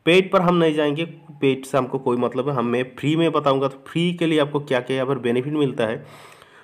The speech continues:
तो सब कुछ यहाँ पर आपको डिटेल्स में मिल जाएगा। तो वीडियो को अभी के अभी लाइक शेयर जरूर कर दीजिएगा, ठीक है।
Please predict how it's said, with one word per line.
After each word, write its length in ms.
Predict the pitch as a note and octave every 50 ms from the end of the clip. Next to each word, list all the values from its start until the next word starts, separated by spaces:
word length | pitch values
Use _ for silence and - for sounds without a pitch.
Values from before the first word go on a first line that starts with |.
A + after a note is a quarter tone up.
| _ _ _ -
तो 200 | C3 C3 C3+ C3
सब 240 | C3+ E3 D#3+ E3
कुछ 180 | - F3 F3 E3
यहाँ 120 | D#3+ D3+
पर 120 | D3 D3 D3
आपको 180 | D3 D3 D#3
डिटेल्स 400 | C#3 B2+ B2+ B2+ C#3+ C#3+ C#3 -
में 80 | C#3+ B2+
मिल 220 | B2 C3 C#3 D#3+
जाएगा। 400 | D3 D3 C3+ B2+ B2 A#2 C3+ C#3+ - - - - _ _ _ _ -
तो 400 | A2+ A2 G#2+ G#2+ G#2+ G#2+ G2 G2+
वीडियो 200 | B2+ C3 D#3+ E3
को 100 | - F3
अभी 180 | E3 D3 C#3+ D3
के 100 | D#3+ D#3+
अभी 180 | D3+ E3 E3+
लाइक 260 | D3 A#2 A2 A#2+ C#3 -
शेयर 200 | G3+ E3 A#2 -
जरूर 240 | - C3 A#2+ B2+
कर 140 | - A#2+ G#2
दीजिएगा, 440 | F#2+ G2+ F#2+ F#2 F#2+ F#2+ F2 F#2 F2+
ठीक 220 | F2+ - F3 F3+
है। 180 | D#3 G2+ - -